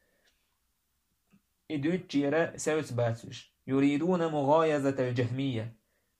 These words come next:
جهمية شا، سان اتدي يزي خوشي حديث ونهج الله عرش دعوات، الله عرش دعوات، لا دعوات، سيق دعوات، سعنا دعوات بوش. عرش ما جهمية ش.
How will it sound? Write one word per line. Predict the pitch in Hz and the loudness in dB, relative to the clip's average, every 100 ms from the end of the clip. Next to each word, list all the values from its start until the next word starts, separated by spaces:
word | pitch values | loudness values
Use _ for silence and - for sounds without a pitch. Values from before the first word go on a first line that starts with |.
| _ _ _ _ 123 | _ _ _ _ 0
جهمية | 156 175 151 139 120 | 4 4 0 -4 -4
شا، | - 160 180 - _ _ | -2 -2 -2 -10 _ _
سان | - 160 160 135 | -2 2 2 -2
اتدي | 127 185 170 156 | 2 2 4 2
يزي | 139 160 | 2 0
خوشي | 143 123 127 123 | 0 -4 -4 -2
حديث | 131 139 131 151 | 0 2 0 -2
ونهج | 139 117 113 | -2 -2 0
الله | 131 131 | 0 2
عرش | 113 117 131 117 | 2 2 2 0
دعوات، | 120 110 123 127 - - _ _ 123 | -4 -2 -2 -2 -8 -20 _ _ -2
الله | 127 123 | 0 0
عرش | 113 123 127 | 2 0 -2
دعوات، | - 123 117 123 127 | -2 0 0 0 -2
لا | 123 131 | 0 0
دعوات، | 127 131 120 123 | 0 0 0 0
سيق | 120 139 127 | -2 -2 0
دعوات، | 123 123 123 | 2 0 -2
سعنا | 127 131 131 | -2 0 0
دعوات | 120 123 120 | 0 0 -2
بوش. | 113 104 | -6 -4
عرش | 113 113 | -4 -4
ما | 131 139 | -2 -2
جهمية | 120 123 113 113 110 | 2 2 2 -2 -4
ش. | - | -10